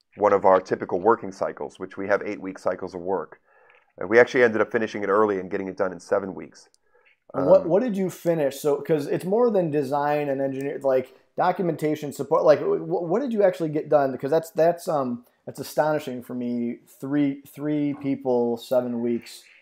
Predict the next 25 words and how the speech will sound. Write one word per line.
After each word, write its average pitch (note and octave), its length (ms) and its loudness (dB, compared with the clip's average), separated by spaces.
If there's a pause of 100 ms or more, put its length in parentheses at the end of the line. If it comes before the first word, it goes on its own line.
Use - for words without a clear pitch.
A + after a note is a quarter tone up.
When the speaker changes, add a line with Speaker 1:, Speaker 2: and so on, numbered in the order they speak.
(220)
Speaker 2:
uh, A2+ 160 -4
for B2+ 160 -4
something. A#2+ 540 -2
It's C3+ 180 -8
not D#3 160 6
a D3+ 40 2
calendar. B2 440 -4
We A#2+ 100 -2
can't C3+ 200 -2
call C3 140 6
it - 20 2
a A#2+ 40 -2
calendar, B2 360 0
but C#3+ 300 4 (120)
for D#3 140 2
what E3 160 12
you E3+ 80 2
guys D3+ 220 8
pulled D3 240 2
off C3+ 200 6
and B2+ 80 -4
implemented, A#2+ 400 -6
that's A2+ 140 -8
pretty A#2+ 180 -10
impressive. G#2 360 -12